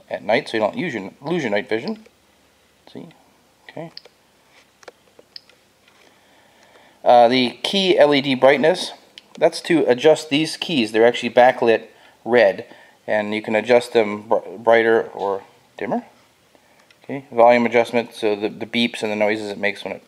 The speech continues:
uh, go, go-tos and finds. Uh, atmospheric refraction, so the atmosphere acts like a lens, and near the horizon it, uh, bends the light a bit, little bit,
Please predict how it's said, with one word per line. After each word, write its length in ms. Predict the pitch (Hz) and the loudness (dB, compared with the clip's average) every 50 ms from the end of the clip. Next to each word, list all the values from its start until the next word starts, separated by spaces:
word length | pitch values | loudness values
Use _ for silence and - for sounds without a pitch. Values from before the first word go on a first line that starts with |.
| _ _ _ _ _ _ | _ _ _ _ _ _
uh, 200 | - 92 90 85 | -14 -14 -14 -12
go, 200 | - 104 95 95 95 _ _ - 117 107 | -10 -10 -10 -10 -12 _ _ -20 -14 -8
go-tos 340 | 110 101 98 - 98 95 95 | -8 -8 -8 -8 -12 -14 -16
and 100 | 92 - | -14 -10
finds. 340 | - 95 95 95 104 - _ _ _ _ _ _ - - - - - - _ _ _ | -8 -8 -8 -10 -14 -20 _ _ _ _ _ _ -20 -20 -20 -20 -20 -20 _ _ _
Uh, 200 | - 110 110 107 | 2 2 4 6
atmospheric 520 | 131 151 160 135 143 - - 151 143 131 127 | 4 4 4 2 0 0 2 2 2 2 0
refraction, 580 | 120 - - 139 139 147 - - 156 156 156 - _ - - - - _ _ _ | 0 2 4 4 4 4 0 -4 -6 -8 -8 -10 _ -20 -20 -20 -20 _ _ _
so 380 | - 160 151 147 143 139 123 | 2 4 6 6 6 6 4
the 180 | 104 139 135 127 | 4 2 4 4
atmosphere 680 | 156 175 - 170 - - 160 151 151 147 147 147 - - - - _ | 4 4 2 0 -4 -2 0 4 4 4 4 2 0 -8 -20 -20 _
acts 280 | 107 123 135 131 - - | 2 2 2 2 2 0
like 140 | 123 117 - | 0 0 2
a 40 | 110 | 2
lens, 480 | 127 165 185 185 180 180 185 - - - _ _ _ - | 4 4 4 4 0 -6 -10 -12 -18 -20 _ _ _ -2
and 260 | 120 120 117 117 110 | 0 0 0 0 0
near 160 | 123 123 120 | 0 2 2
the 80 | 113 107 | 0 2
horizon 640 | 113 120 123 139 139 139 120 117 110 113 110 - - - _ _ _ _ _ | 2 4 6 6 6 4 2 -2 -4 -6 -6 -10 -18 -20 _ _ _ _ _
it, 280 | - 113 104 - - - | -4 -4 -4 -2 0 2
uh, 120 | 107 101 | 2 2
bends 360 | 101 113 127 131 127 127 120 | 4 4 4 4 4 2 0
the 40 | 117 | 2
light 200 | 107 135 202 196 | 4 4 4 4
a 60 | 147 | 4
bit, 200 | 104 92 - - | 2 2 -2 0
little 160 | 113 113 107 98 | 0 0 0 2
bit, 300 | 113 113 - - - | 2 0 0 -2 -8